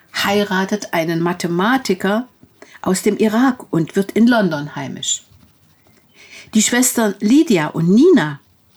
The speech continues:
folgen den Spuren ihrer Mutter in einem italienischen Dorf, in der Erzählung Gesegnet sein. In der Erzählung Russische Frauen gibt es ein Besäufnis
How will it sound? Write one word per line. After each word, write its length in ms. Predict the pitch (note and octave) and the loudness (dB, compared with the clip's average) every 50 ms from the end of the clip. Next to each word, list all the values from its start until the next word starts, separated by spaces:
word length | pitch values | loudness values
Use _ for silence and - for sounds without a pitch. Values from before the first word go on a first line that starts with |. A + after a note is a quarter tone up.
| _ - - - - - | _ -18 -18 -18 -16 -10
folgen 440 | - - G#3 A3 B3 C#4 D4+ C4 | -4 -2 0 0 2 4 4 4
den 180 | A3+ G3 F3 E3 | 4 4 2 0
Spuren 580 | - - - - - A3 A#3 A3 G#3+ G3+ G#3 F#3 | 0 -2 -4 -2 2 2 4 4 4 4 2 2
ihrer 240 | - G#3 F#3 F3+ F3 | 2 0 2 2 2
Mutter 420 | F3+ F#3 G#3+ A#3 - C4 G#3 F#3 | 2 2 2 2 2 0 0 0
in 80 | F3 - | -2 -2
einem 440 | - F3 F3 F3+ F#3+ G3 F#3+ A3+ - | -2 0 2 2 4 2 2 0 -2
italienischen 880 | - F#3 F#3 - E3+ D3+ D#3+ E3 E3 F3 F3 F#3 F#3 - - F3+ F3 - | -4 -4 -4 -2 -4 -2 0 2 2 4 4 2 2 0 0 -2 -2 -2
Dorf, 460 | - E3+ D#3+ D3+ B2+ A#2+ - - - | -2 -2 -2 -2 -2 -6 -8 -12 -12
in 120 | - D#3 C3+ | -12 -10 -10
der 100 | A#2+ A#2+ | -10 -10
Erzählung 640 | - - - - - F3+ F3 E3+ E3 D#3+ D#3+ D3+ - - | -10 -8 -4 0 2 2 2 2 0 -2 -4 -8 -12 -6
Gesegnet 640 | - - D#3+ - - E3+ E3 D#3+ - - - D#3 D3 - | -4 -4 -2 0 0 0 0 0 -2 -4 -8 -8 -6 -6
sein. 520 | - C3+ A2+ A2 A#2 A#2+ A#2+ A#2+ A#2+ B2 _ _ _ _ _ _ _ _ _ _ _ _ _ | -6 -6 -6 -6 -6 -6 -8 -10 -12 -14 _ _ _ _ _ _ _ _ _ _ _ _ _
In 80 | - G#3 | 0 0
der 120 | G#3+ E3+ | 0 0
Erzählung 380 | - - - - C4 B3 A#3 G#3 - - - - - - - - - | 0 -2 0 0 2 2 0 0 -4 -8 -12 -14 -14 -14 -8 -2 0
Russische 440 | A3+ C#4+ D4+ - C4+ A3+ - F#3+ | 2 2 2 2 0 0 0 -2
Frauen 560 | F3 - - - F3 F3 C4 B3 G#3 F3+ F3 F3 | -2 -4 -6 -4 -2 0 0 0 0 0 -2 -2
gibt 220 | - E3 - - | -4 -6 -4 -4
es 220 | F3+ - - - | -6 -6 -4 -4
ein 180 | F3 E3 D#3+ D#3 | -4 -4 -4 -4
Besäufnis 920 | - D#3 D3 - - F#3+ F3+ G#3 C#4 E4 - - C4+ B3+ C#4 C4+ - - | -6 -6 -6 -6 -4 -2 -2 0 0 -2 0 2 2 2 2 2 -2 -6